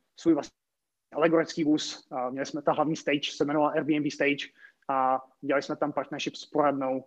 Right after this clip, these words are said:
pro coming out. Takže vlastně by-, dělali jsme vlastně cokoliv, co nám dávalo smysl, s tím se spojit, s tím brandem,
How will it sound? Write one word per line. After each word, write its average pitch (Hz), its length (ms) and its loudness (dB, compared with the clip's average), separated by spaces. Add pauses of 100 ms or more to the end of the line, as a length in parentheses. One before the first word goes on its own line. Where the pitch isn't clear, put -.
(280)
pro 135 180 0
coming 131 320 -2
out. 123 180 -6 (340)
Takže 147 140 0
vlastně 156 240 2 (680)
by-, 160 240 -2 (840)
dělali 170 220 8
jsme 196 200 0 (120)
vlastně 190 200 0 (140)
cokoliv, 180 580 2 (640)
co 147 440 0 (720)
nám 160 140 2
dávalo 170 260 2
smysl, 180 320 -10 (300)
s - 120 -20
tím 151 140 -8
se 165 120 -10
spojit, 139 400 -2
s - 80 -14
tím 156 120 0
brandem, 165 420 0